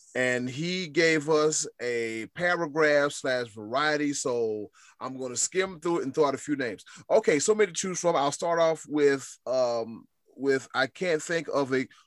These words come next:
one more time, sir. <laughs> I can't think of a good sports sequel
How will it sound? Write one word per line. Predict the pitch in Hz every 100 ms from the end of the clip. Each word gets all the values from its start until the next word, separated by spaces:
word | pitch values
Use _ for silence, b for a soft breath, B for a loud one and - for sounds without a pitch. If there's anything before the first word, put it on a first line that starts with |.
| _
one | 101 139
more | 143
time, | - 110 92
sir. | 98 107 120 b b _ -
<laughs> | - - 156 -
I | 156 156
can't | - 165 147
think | - 156
of | 127 120
a |
good | 113 135
sports | - - 151 120
sequel | 143 123 113 107